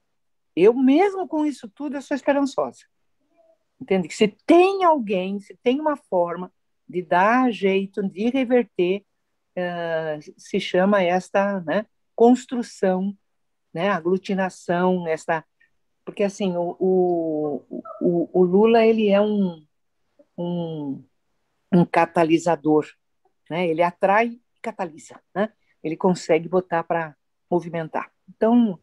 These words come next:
por isso que eu, que eu, que eu tenho esperança, né, do, do que a gente tá vivendo. Agora, o Henrique levantou uma questão onde a gente deve muito,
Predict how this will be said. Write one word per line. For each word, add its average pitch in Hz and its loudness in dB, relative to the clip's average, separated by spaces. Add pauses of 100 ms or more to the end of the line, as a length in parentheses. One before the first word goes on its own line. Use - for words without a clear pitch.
(380)
por 170 -4
isso 180 -2
que - -2
eu, 165 2 (220)
que - -8
eu, 151 -6 (320)
que - -2
eu 160 -4
tenho 160 -2
esperança, 160 0 (220)
né, 160 -2
do, 147 -12
do - -12
que - 0
a - 0
gente 151 -2
tá 160 -2
vivendo. 135 -4 (760)
Agora, 233 4
o 254 4
Henrique 254 2
levantou 247 -2
uma 226 -2
questão 202 -4
onde 208 0
a 196 -2
gente 202 -8
deve 196 -2
muito, 160 -2